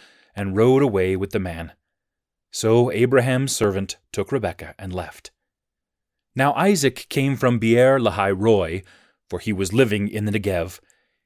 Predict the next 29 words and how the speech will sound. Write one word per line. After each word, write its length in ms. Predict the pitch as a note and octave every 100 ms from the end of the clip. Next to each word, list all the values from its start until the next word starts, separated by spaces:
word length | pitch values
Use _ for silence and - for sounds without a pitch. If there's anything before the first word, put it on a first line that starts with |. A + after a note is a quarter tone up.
| _
He 120 | _ A2+
went 160 | C3+
out 160 | F3+ A3
to 80 | G#3
relax 460 | G3 E3 C#3+ -
in 60 | D3+
the 80 | B2
field 400 | - C#3+ A#2 G#2+
in 80 |
the 100 | A2+
early 260 | A#2+ B2 A#2+
evening. 440 | B2 A2+ F2+ F2 - _ _ _ _ _
Then 140 | - G#2+
he 100 | B2
looked 220 | C#3+ -
up 260 | A#3+ - - - -
and 140 | C3+
saw 240 | - C#3+ C#3
that 120 | C#3
there 120 | B2
were 100 | A#2
camels 460 | - E3 F3 A#2+ G#2
approaching. 500 | F2+ F#2+ - F2 E2 _ _ _ _ _ _ _ _
Rebekah 380 | G2 F2+ G#2+ G#2
looked 280 | G2 G2+ -
up 220 | G2 - - _ _
and 120 | F2+
saw 320 | - A2 G2+ -
Isaac. 500 | G#2+ G2 E2 -